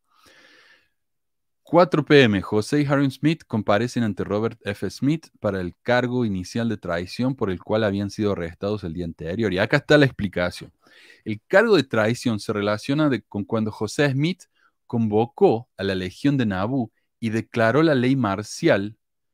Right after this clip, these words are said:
el dieciocho de junio. Se exigió que José y Hiram permanecieran en Carthage porque los jueces de paz no estaban autorizados a fijar una fianza por traición. Claro, podemos, ok,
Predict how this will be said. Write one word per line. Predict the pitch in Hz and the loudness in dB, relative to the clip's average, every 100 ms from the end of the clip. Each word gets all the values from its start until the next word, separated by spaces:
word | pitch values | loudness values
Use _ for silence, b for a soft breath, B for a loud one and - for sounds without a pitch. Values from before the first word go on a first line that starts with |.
| _ _ _ _ | _ _ _ _
el | 110 107 | -6 -4
dieciocho | 101 107 - 143 143 127 | -4 -6 -2 -4 -2 -4
de | 104 | -4
junio. | - 98 76 69 _ _ _ _ b b b b | -6 -8 -8 -14 _ _ _ _ b b b b
Se | - | -6
exigió | 113 - 117 - 147 | -6 -4 -6 -2 -4
que | 143 | -2
José | 135 110 113 - 135 | -6 -6 -6 -2 -4
y | |
Hiram | 120 135 147 156 151 _ | -2 -2 -2 -2 -6 _
permanecieran | - 101 101 98 - 117 107 | -8 -6 -4 -6 -6 -6 -6
en | 95 | -2
Carthage | 131 147 165 156 - | 0 0 -2 -8 -8
porque | 98 90 | -8 -6
los | 87 | -8
jueces | - 113 113 101 | -6 -6 -6 -8
de | 92 | -6
paz | - 120 - | -4 -4 -6
no | - 131 139 | -4 -2 -2
estaban | 131 127 123 | -2 -2 -2
autorizados | 110 90 90 107 107 98 | -4 -8 -8 -6 -6 -8
a | |
fijar | - 87 - 107 117 _ _ _ _ _ | -12 -14 -6 -6 -8 _ _ _ _ _
una | - 101 95 | -8 -6 -6
fianza | 95 98 92 | -6 -8 -8
por | - 82 | -12 -8
traición. | 101 107 117 - 170 202 _ _ _ _ _ | 0 2 2 0 -2 -4 _ _ _ _ _
Claro, | - 120 90 - _ | 2 4 4 -2 _
podemos, | 98 104 113 104 - _ - | 2 4 4 4 0 _ -6
ok, | 92 | -6